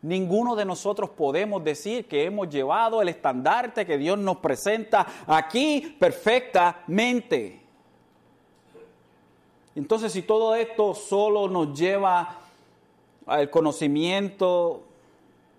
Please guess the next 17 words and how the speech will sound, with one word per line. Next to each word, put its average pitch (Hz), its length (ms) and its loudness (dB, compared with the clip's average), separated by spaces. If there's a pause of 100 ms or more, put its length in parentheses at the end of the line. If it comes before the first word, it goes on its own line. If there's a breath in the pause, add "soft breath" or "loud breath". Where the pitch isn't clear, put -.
(120)
de 127 220 -4
que 143 140 2
venir 147 340 2
a 170 100 2
Dios 175 400 0
es 139 160 -8
imposible, 151 1160 -6 (440 soft breath)
de 143 160 0
que 147 500 -4 (220)
ir 208 240 2
al 160 120 2
cielo 208 440 0
es 185 180 -6
imposible, 170 920 -2
¿qué 151 260 -2
podemos 156 1000 -6 (140)
hacer? 123 480 -12